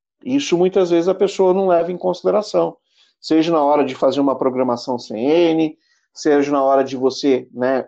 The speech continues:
validar, principalmente no Brasil, que o Brasil é um país tropical, você tem ali, é, como é que eu posso dizer, dias que fazem, né, um frio quase europeu, né,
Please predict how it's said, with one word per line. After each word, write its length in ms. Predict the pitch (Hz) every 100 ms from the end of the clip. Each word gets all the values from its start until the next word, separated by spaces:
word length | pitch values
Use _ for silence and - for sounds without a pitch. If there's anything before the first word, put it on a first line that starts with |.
| -
validar, 500 | 120 131 117 135 151
principalmente 360 | 170 185 208
no 60 | 202
Brasil, 340 | 160 127 131
que 60 | 147
o 20 |
Brasil 440 | 127 117 135 151 - _ _ _
é 80 | 131
um 100 | 131
país 280 | 135 131 -
tropical, 480 | 123 123 - 143 170
você 140 | 180
tem 240 | - 160
ali, 460 | 135 127 135 117 - _ _ _ _ -
é, 240 | 120 117
como 200 | - 127
é 40 |
que 80 | 127
eu 40 | 120
posso 300 | 131 120 131
dizer, 420 | 120 123 120 - - - _ _ _ _ _ _ _ _ _ _
dias 520 | 127 127 151 139 117
que 120 | - 127
fazem, 600 | 143 135 117 135 113 120
né, 300 | 123 135 127
um 180 | 143 135
frio 640 | - - 139 135 117 107 - _ _
quase 380 | 151 156 143 131
europeu, 720 | 123 120 117 127 131 202 - _ _ _ _ _ _ _ _ _ -
né, 260 | 123 127